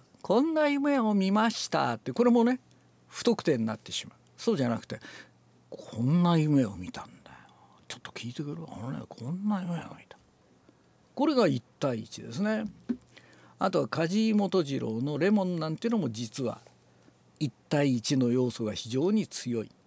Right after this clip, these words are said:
で、一般にあの、純文学っていうのはね、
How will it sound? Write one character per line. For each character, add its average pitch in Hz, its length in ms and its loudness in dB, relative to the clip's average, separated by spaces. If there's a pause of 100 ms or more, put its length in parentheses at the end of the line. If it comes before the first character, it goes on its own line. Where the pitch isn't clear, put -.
(560)
で、 156 80 4
一 147 180 0
般 247 120 2
に 240 120 2
あ 208 80 2
の、 143 120 2
純 185 280 2
文 320 180 -2
学 226 200 0
っ - 20 -16
て - 140 -2
い - 20 2
う - 40 2
の 120 60 2
は 113 120 0
ね、 110 260 -2